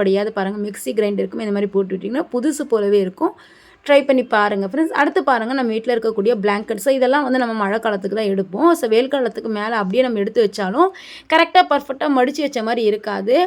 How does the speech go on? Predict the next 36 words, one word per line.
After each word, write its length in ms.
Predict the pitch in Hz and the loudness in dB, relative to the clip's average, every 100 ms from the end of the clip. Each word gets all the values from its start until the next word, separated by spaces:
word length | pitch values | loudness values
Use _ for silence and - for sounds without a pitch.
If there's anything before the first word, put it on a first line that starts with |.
| 370 - - | 0 -8 0
அது 120 | 277 311 | 4 4
மட்டும் 240 | 311 311 269 | 2 2 2
இல்ல, 160 | 262 | 2
அதுக்கு 180 | 254 233 220 | 2 0 -2
மேல 180 | 214 202 | -2 -2
வந்து 160 | 233 214 | -2 0
டஸ்ட் 220 | 208 - 233 | -2 -2 -6
எல்லாமே 240 | 208 226 214 | -4 -4 -2
படிஞ்சிரும். 420 | 196 202 190 285 | -2 -2 -2 -4
So, 60 | 294 240 | -2 -4
இந்த 100 | 214 | -2
மாதிரி 200 | 208 240 320 | -2 -2 -2
பில்லோ 180 | 269 285 285 | 0 0 0
கவர்ல 320 | 226 302 208 208 | -2 0 0 0
வேஸ்டா 320 | 220 220 254 220 | -2 0 -2 0
வந்து 180 | 220 320 339 - - 277 | 0 0 0 -8 -10 0
நம்ம 180 | 277 277 | 2 4
யூஸ் 160 | 294 294 | 2 0
பண்ணாத 240 | 262 247 | 0 0
இந்த 100 | 240 226 | 0 0
பில்லோ 160 | 233 233 | -2 0
கவர்ல 260 | 220 208 220 | 0 0 -2
இந்த 100 | 214 | -2
மாதிரி 140 | 220 226 | 0 0
போட்டு 220 | 220 208 | 0 0
வச்சுட்டோம் 300 | 202 202 226 | -2 -2 -2
அப்படின்னா 260 | 190 226 294 214 | 0 -2 0 2
அழகா 340 | 214 240 262 262 | 2 2 2 0
வந்து 140 | 247 - | 0 -2
பர்ஃபெக்டா 460 | 208 240 233 262 233 | -4 -6 -6 -2 -2
இருக்கும். 260 | 196 190 370 320 | -2 -4 -6 -2
ட்ரை 140 | 220 208 | -2 -2
பண்ணி 180 | 208 196 196 | -2 -4 -2
பாருங்க 340 | 190 196 190 185 | -2 0 -2 -2
ஃப்ரெண்ட்ஸ். 260 | 277 330 - - - - - - | 0 0 -2 -18 -20 -20 -2 2
அடுத்து 220 | 330 381 | 2 2